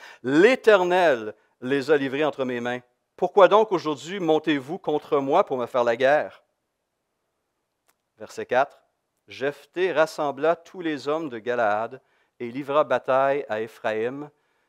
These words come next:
Les hommes de Galaad battirent Éphraïm. Et à la fin, verset six, on dit qu'il périt en ce temps-là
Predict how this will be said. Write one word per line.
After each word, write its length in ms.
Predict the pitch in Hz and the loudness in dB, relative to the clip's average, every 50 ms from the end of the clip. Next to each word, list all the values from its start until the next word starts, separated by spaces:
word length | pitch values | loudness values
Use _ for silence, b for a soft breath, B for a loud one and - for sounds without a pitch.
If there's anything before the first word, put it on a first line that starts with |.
| _ _ | _ _
Les 320 | - 113 117 117 117 117 139 | -8 -4 -4 -4 -4 -2 0
hommes 380 | 156 160 139 113 113 110 110 _ _ _ | 0 2 0 0 -6 -10 -16 _ _ _
de 120 | - 117 | -16 -12
Galaad 600 | 110 104 127 127 123 110 110 113 120 127 120 117 123 113 101 | -6 -4 -2 0 0 2 2 2 0 0 -2 -6 -12 -8 -2
battirent 840 | - 143 147 143 - - - 170 143 113 95 87 85 85 - - _ _ _ _ _ _ _ _ _ _ _ _ _ _ _ - | 0 0 0 -2 -8 -16 -16 -14 -14 -14 -14 -18 -20 -20 -20 -20 _ _ _ _ _ _ _ _ _ _ _ _ _ _ _ -14
Éphraïm. 720 | 117 120 113 - - 120 113 110 113 113 110 104 98 90 85 _ _ _ _ _ 110 | -12 -12 -12 -8 -6 -4 -4 -4 -4 -8 -8 -10 -12 -20 -20 _ _ _ _ _ _
Et 80 | 98 | -20
à 60 | 95 95 | -14 -14
la 100 | 110 107 | -14 -12
fin, 260 | - - 135 135 139 | -8 -8 -6 -6 -6
verset 300 | 117 113 107 - - 117 | -8 -10 -12 -12 -16 -16
six, 300 | - - 131 135 - - | -16 -14 -16 -16 -14 -16
on 80 | 117 | -18
dit 180 | 110 107 120 113 | -18 -18 -20 -18
qu'il 180 | - - 120 - | -16 -16 -16 -14
périt 380 | - - 139 127 120 143 160 | -8 -6 -6 -6 -6 -6 -8
en 80 | 147 120 | -10 -10
ce 160 | - - 156 | -10 -12 -12
temps-là 460 | 151 - 147 131 120 117 117 120 135 | -10 -6 -6 -4 -4 -2 -2 -4 -4